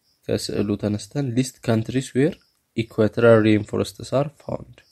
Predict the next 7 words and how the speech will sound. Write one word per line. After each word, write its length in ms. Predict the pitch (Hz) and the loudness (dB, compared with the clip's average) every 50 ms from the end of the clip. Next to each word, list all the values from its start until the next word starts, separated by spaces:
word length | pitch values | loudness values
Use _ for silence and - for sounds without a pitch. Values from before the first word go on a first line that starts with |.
| _ _ _ _ _ _ _ _ _ _ _ - | _ _ _ _ _ _ _ _ _ _ _ -16
ኢኳቶሪያል 560 | 110 - - - 113 110 - 123 123 120 117 113 | -16 -4 0 2 2 2 2 4 4 6 6 6
ሬ-፣ 120 | 113 107 110 - - _ _ - | 6 4 4 2 -2 _ _ 0
ሬንፎረስት 720 | 104 110 107 107 107 - - 95 92 95 95 - - _ - - - _ _ _ _ _ _ _ _ _ _ _ _ _ _ - | 4 4 4 4 2 0 -2 -2 -2 -2 -4 -8 -14 _ -20 -20 -20 _ _ _ _ _ _ _ _ _ _ _ _ _ _ -8
የሚገኝበትን፣ 960 | - 104 101 101 98 98 98 - - 98 98 95 95 - 92 - - - 107 - - - _ _ _ _ _ _ _ _ _ _ _ _ _ _ _ _ _ _ | -4 -2 0 0 0 -2 -2 -4 -4 -4 -4 -4 -4 -6 -8 -8 -8 -10 -12 -12 -14 -16 _ _ _ _ _ _ _ _ _ _ _ _ _ _ _ _ _ _
እ፣ 100 | - - - - - - - - 87 - _ _ - | -4 -2 -2 0 0 -2 -2 -4 -8 -10 _ _ -8
ሪጅኖች 540 | 107 104 104 101 85 - - 85 85 - - - | -4 -2 -2 -2 -2 -4 -6 -6 -6 -6 -8 -8
ወይንም 300 | - 98 98 120 135 | -8 -6 -6 -6 -6